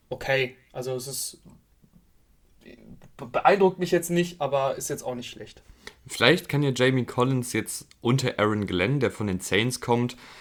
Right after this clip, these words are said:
Speaker 2: so ein bisschen die Demario Davis-Rolle einnehmen, dass er dann so sehr kreativ eingesetzt wird, auch mal als Blitzer, dann mal in Coverage, äh, viel an der Line of Scrimmage rumlungert. Äh,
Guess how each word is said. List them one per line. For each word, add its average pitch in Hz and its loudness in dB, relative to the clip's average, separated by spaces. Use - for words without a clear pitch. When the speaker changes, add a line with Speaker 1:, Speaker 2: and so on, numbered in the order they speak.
Speaker 2:
so 101 -2
ein 101 -2
bisschen 143 0
die 127 2
Demario 107 2
Davis-Rolle 147 -2
einnehmen, 139 -2
dass 104 -2
er 107 0
dann 98 0
so 95 -2
sehr 107 0
kreativ 120 0
eingesetzt 127 2
wird, 117 -2
auch 107 0
mal 107 0
als 95 -2
Blitzer, 113 2
dann 101 0
mal 98 0
in 101 -4
Coverage, 110 0
äh, - -8
viel 123 -2
an 104 4
der 107 4
Line 104 4
of 104 -2
Scrimmage 123 -2
rumlungert. 117 0
Äh, 82 -8